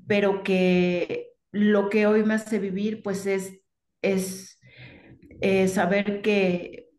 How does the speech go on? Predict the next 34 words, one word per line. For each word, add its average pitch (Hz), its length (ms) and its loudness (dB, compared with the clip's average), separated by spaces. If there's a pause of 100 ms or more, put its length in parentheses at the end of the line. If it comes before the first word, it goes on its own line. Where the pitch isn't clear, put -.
(320)
pues, 185 140 -8
que 185 100 -14
estoy 190 280 -6
viva, 202 440 -2
que 180 80 -10
tengo 185 600 -4
una 185 200 -6
familia 180 540 0
hermosa, 190 540 -4
que 190 80 -12
tengo 185 360 -6
un 180 100 -4
esposo 180 420 -8
increíble, 185 600 -2
que 185 80 -8
tengo 180 260 -6
una 175 180 -4
hija 180 420 -6 (100)
extraordinaria, 185 1160 -2 (360)
que 190 100 -6
tengo 202 800 -2
la 180 320 -2
posibilidad 185 720 0
de 190 440 -4 (180)
usar 196 720 -2
mi 190 280 2
propia, 190 920 -4
de 196 220 0
hacer 196 320 -4
de 208 80 -4
mi 202 100 -4
historia 202 500 -4
mi 196 120 2
propósito, 180 1000 -4